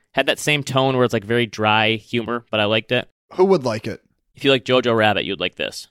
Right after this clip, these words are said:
Speaker 2: Okay.
Speaker 1: So people who have, like, empathy and emotion in their heart.
Speaker 2: <laughs>
Speaker 1: Sorry.
Speaker 2: Cold.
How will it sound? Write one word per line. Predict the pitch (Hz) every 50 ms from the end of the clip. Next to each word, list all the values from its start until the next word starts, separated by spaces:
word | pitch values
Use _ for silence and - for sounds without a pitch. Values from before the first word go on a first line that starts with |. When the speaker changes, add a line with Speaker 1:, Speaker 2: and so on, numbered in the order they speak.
| _ _ -
Speaker 2:
Okay. | - - 110 95 92 - _ _ _ _ _ _ _ -
Speaker 1:
So | - 127
people | - 143 139 127 127
who | 110 110 120 113
have, | 110 110 107 95
like, | 101 98 95 - - - - _ _ _ _ _ _ _ _ _ _ _
empathy | - 127 - 113 - - 110 104
and | 101 95
emotion | 95 98 98 98 92 - - 78 78 80 87 -
in | - 95
their | 90 87
heart. | 80 - - 67 - - - - - - - - - -
Speaker 2:
<laughs> | _ _ _ _ _ _ - -
Speaker 1:
Sorry. | - - - - - - -
Speaker 2:
Cold. | - - 165 165 160 151 135 117 110 117